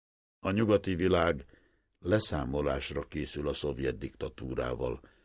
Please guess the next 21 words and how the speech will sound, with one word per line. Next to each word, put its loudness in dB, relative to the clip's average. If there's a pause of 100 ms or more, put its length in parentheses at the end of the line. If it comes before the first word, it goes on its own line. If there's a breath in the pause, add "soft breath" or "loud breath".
(560 soft breath)
Amerika 8
maga 6
köré -4
gyűjti -6
Kelet-Európa 0
leigázott -2
népeinek -4
az -4
emigrációit, -4 (720)
hogy 0
az 4
ő 6
védnöksége 2
alatt 6
kialakuljon -2
ezekből -6
az -4
emigrációkból -4
az -2
új 0
Európa, -2